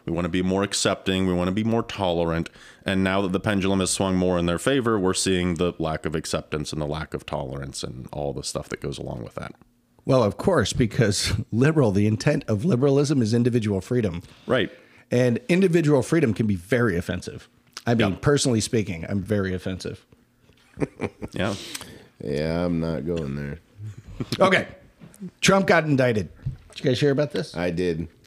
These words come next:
Speaker 1: Which one?
Speaker 2: Yeah, right. It was like ninety-one of them. He's got ninety-one of them.
Speaker 1: I don't know. I saw
Speaker 2: I
Speaker 1: recently seven hundred and some odd years he's, he's staring down the barrel of across these various, uh, you know, petty and frivolous attempts.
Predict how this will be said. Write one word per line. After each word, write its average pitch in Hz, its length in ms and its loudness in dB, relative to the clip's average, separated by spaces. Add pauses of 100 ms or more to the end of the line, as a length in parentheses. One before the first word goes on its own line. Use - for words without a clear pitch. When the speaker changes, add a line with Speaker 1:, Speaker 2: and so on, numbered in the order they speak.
Speaker 1:
Which 90 180 -2
one? 87 260 -2 (540)
Speaker 2:
Yeah, 104 200 0
right. 101 240 0
It 120 80 0
was 117 180 2
like 98 220 -2
ninety-one 104 480 -4
of 110 80 -4
them. 127 160 -4 (100)
He's 147 160 -2
got 110 140 -2
ninety-one 98 480 -2
of 95 60 -6
them. 101 100 -2
Speaker 1:
I 82 80 -4
don't 73 80 -4
know. 69 80 -6 (200)
I - 60 0
saw 135 200 0
Speaker 2:
I 131 40 6
Speaker 1:
recently 143 400 0
seven 143 540 0
hundred 127 400 0
and 117 100 0
some 123 220 0
odd 120 180 0
years 110 560 2
he's, 113 240 0 (100)
he's 117 140 0
staring 113 300 0
down 110 160 2
the 98 40 0
barrel 101 380 2
of 110 160 2
across 98 400 2
these 98 200 2
various, 95 640 2
uh, 90 560 2
you 92 120 -2
know, 82 180 0
petty 87 400 -2
and 85 160 -2
frivolous 87 400 -2
attempts. - 460 -4